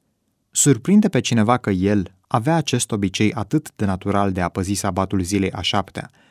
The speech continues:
și de a se închina în ziua aceasta, săptămână de săptămână? Oare nu ar fi onorat darul pe care El însuși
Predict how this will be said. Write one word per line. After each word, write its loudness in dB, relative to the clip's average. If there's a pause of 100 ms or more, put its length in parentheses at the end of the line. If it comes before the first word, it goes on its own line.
și -4
de 0
a 2
se 0
închina 2
în 2
ziua 0
aceasta, -4
săptămână 2
de -2
săptămână? -4 (1000)
Oare 2
nu 4
ar 4
fi -2
onorat 0
darul 2
pe -2
care 0
El 2
însuși -4